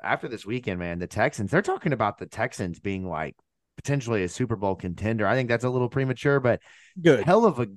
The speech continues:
Speaker 1: hell of a game this weekend, man. Let, let me just read the stats real quick. Sheldon Rankins, five solo tackles, and this is for a defensive lineman, okay? That's pretty rare. So five solo tackles, three sacks, two tackles for loss in addition to those,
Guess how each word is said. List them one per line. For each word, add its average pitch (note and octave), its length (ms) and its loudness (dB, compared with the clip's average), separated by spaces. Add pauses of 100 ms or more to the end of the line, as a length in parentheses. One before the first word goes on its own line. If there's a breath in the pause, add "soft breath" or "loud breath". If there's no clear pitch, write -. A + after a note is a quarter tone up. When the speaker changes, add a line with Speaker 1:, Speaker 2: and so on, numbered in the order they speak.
Speaker 1:
hell F3 280 4
of A#2+ 100 0
a G#2 40 -2
game G2 280 -4
this D#2 180 -10
weekend, D#2 400 -12
man. F2 300 -14
Let, D3+ 140 0
let G3 140 2
me F3+ 60 0
just E3 200 -6
read D3+ 120 0
the C3 60 -8
stats A2 340 -2
real F#2 100 -8
quick. - 260 -12 (260 soft breath)
Sheldon F3+ 320 4
Rankins, D3 500 -2 (1600)
five E3 280 8
solo D3+ 320 4
tackles, A2+ 480 0
and C3+ 60 0
this D3+ 100 -4
is C#3 80 -14
for D#3+ 140 4
a B2+ 80 2
defensive C3+ 460 0
lineman, F2+ 360 0
okay? G2+ 280 2
That's A2 200 0
pretty D3+ 260 4
rare. A2 300 2
So G2+ 160 -10
five D3+ 360 2
solo D3 320 0
tackles, G#2 580 -4 (580 soft breath)
three E3+ 400 2
sacks, G#2+ 720 -2 (360)
two F3 220 2
tackles D#3+ 420 0
for C#3 200 -8
loss A2+ 400 0
in A#2+ 80 -6
addition A#2 380 -6
to G#2+ 120 -12
those, G2 300 -6